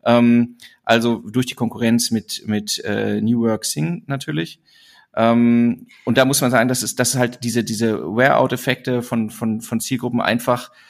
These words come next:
wenn man mit ein bisschen Budget reingeht, halt schon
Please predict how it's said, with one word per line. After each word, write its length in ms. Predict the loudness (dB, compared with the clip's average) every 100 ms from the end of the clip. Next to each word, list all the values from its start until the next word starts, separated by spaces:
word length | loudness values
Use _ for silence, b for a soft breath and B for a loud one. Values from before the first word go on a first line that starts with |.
| B B B _
wenn 160 | 2
man 220 | 4 4 2
mit 180 | 2
ein 100 | 0
bisschen 300 | -2 0 0
Budget 580 | 0 2 2 2 0 -4 -10
reingeht, 640 | 2 2 2 0 -2 -2
halt 160 | -4 -4
schon 640 | -4 -4 -2 -2 -4 -6